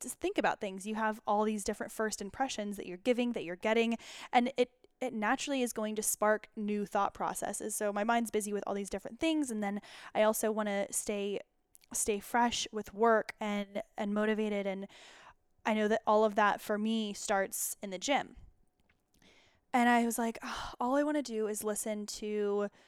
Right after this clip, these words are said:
what was it that day? I wanted to listen to the Skinny Confidential or the Heather McMahon podcast, which typically they're either funny or extremely informative, interview based, but they don't always make me feel extremely motivated.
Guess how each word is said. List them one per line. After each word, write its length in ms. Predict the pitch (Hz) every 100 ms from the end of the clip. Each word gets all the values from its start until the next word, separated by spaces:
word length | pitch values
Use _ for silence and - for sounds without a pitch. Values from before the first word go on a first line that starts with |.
| _ _ _ _ _ _ _ _ _
what 220 | 233 214
was 140 | - 240
it 80 | -
that 180 | 269
day? 160 | - -
I 80 | 240
wanted 220 | 240 285
to 80 | 277
listen 240 | 269 262
to 40 | 240
the 80 | 233
Skinny 220 | 220 208
Confidential 600 | 214 196 - - - 196
or 640 | 196 208 202 196 196 196 - _ _
the 240 | 202 185
Heather 240 | 208 220 202
McMahon 360 | 202 - 185
podcast, 520 | - 190 - 185 180
which 200 | 208 -
typically 480 | - 302 311 302 277
they're 160 | - 240
either 220 | 254 262
funny 400 | - 220 220 226
or 240 | 196 196 - - -
extremely 300 | - 220 214
informative, 680 | 214 - 202 202 196 196 190
interview 340 | 196 196 196
based, 320 | 196 190 196 -
but 180 | 220
they 80 | 208
don't 200 | 202 220 -
always 520 | - 202 196 196 196 190
make 180 | 180
me 100 | 190
feel 240 | 190 185 185
extremely 340 | - 196 175
motivated. 540 | 180 226 214 - -